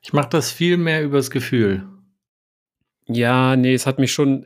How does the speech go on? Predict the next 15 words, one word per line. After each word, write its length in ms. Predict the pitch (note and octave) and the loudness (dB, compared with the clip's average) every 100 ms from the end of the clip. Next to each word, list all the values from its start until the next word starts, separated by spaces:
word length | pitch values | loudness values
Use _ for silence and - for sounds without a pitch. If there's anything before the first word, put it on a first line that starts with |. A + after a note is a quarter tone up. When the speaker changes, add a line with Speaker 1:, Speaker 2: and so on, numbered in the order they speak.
| C#3+ | -4
Speaker 2:
ganz 240 | C3 C3+ | -2 0
oft 220 | B2 A#2+ | -2 -2
in 80 | D3+ | -2
schwierige 580 | - C3+ C3 B2 A#2 A#2+ | -2 -2 0 0 0 0
Situationen 580 | A#2+ - A#2 - C3+ A#2+ | -2 -2 -2 0 -2 0
gebracht, 280 | G2+ A2 B2+ | 0 -2 -2
deswegen 220 | A#2 C3+ | -2 0
mach 80 | A#2+ | 0
ich 80 | B2+ | 0
das 160 | C3 | 0
nicht 160 | C3+ C3+ | 0 -2
mehr 80 | A2+ | -2
nach 200 | G#2 - | -4 -4
Gefühl. 360 | A#2 A2 G2+ - A#2+ B3 | -6 -4 -6 -4 -6 -2
<laughs> 160 | G3 | -4